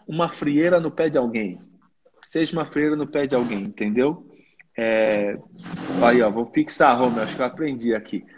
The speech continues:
Seja a frieira no pé de alguém. Sabe o que é frieira? Grudar no pé de alguém? Não, não sair daquele pé,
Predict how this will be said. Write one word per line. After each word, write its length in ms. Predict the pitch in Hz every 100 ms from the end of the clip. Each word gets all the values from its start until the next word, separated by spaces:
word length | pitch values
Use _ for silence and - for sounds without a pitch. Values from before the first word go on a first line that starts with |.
| - _
Seja 520 | - 156 165 165 165
a 20 |
frieira 460 | - 147 139 143 147
no 100 | 139
pé 180 | 139
de 60 | 135
alguém. 200 | 123 113
Sabe 200 | - 151
o 20 |
que 80 | -
é 40 | 120
frieira? 400 | - 139 131 104
Grudar 360 | 120 120 131
no 100 | 127
pé 220 | 113 127 123
de 80 |
alguém? 360 | 104 107 135 117 _ - _
Não, 100 | 135 135
não 200 | 139 135
sair 320 | - 113 139
daquele 360 | 135 - 127
pé, 320 | 120 139 127